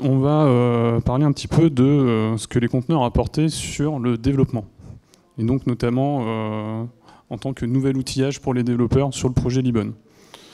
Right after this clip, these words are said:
Donc, on va faire toute une première partie sur le développement. Et tout d'abord, ce qu'on s'est rendu compte, c'est que les conteneurs, finalement, ils ont rendu les développeurs plus agiles. Alors, vous allez me dire, plus agiles, ça veut dire plein de choses.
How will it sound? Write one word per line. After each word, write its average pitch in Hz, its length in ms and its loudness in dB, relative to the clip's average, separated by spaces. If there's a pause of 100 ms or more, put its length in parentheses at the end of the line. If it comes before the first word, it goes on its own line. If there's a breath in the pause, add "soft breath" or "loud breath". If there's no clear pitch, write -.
(640 loud breath)
Donc, 113 100 -4
on 127 40 -2
va 117 40 -2
faire 135 140 -2
toute 156 180 -2
une 170 100 4
première 147 280 2
partie - 280 -2
sur 143 160 -8
le 131 80 -8
développement. 127 440 -2 (1300 loud breath)
Et 117 40 -10
tout - 120 -4
d'abord, 151 500 0
ce - 140 -14
qu'on 127 140 -2
s'est 151 100 0
rendu 143 220 4
compte, 170 240 0
c'est 135 140 -4
que 151 260 -8 (300 soft breath)
les 123 100 0
conteneurs, 151 420 2
finalement, 135 420 0
ils 127 200 -6
ont 131 100 -2
rendu 135 520 -2
les 135 240 0
développeurs 131 500 -4 (160)
plus 147 240 2
agiles. 120 320 0 (1200 loud breath)
Alors, 110 80 -12
vous 107 120 -10
allez 113 100 -4
me 120 60 -2
dire, 139 120 -2
plus 120 220 -4
agiles, 120 400 2 (640 loud breath)
ça - 120 -14
veut 113 60 -8
dire 113 140 -10
plein 120 160 -12
de - 40 -12
choses. 156 280 2